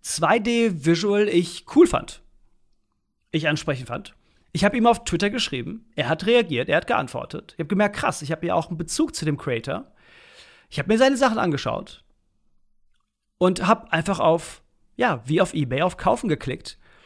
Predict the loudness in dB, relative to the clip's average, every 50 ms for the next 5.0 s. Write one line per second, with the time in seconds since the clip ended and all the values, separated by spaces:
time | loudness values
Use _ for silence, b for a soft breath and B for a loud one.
0 | b b b b _ 2 2 4 4 4 2 2 4 4 2 4 4 2 2 0
1 | 0 0 2 0 0 -2 -4 b b b b b _ 0 2 2 2 2 0 -4
2 | -2 0 0 2 0 0 -2 -2 -4 -4 -2 -2 -2 -4 -4 -6 -10 -16 -20 _
3 | _ _ _ _ _ _ _ _ _ _ _ _ _ -20 -20 -20 -20 -20 -20 -20
4 | -20 -20 -20 B B B B B B B B B B 0 0 0 0 0 -4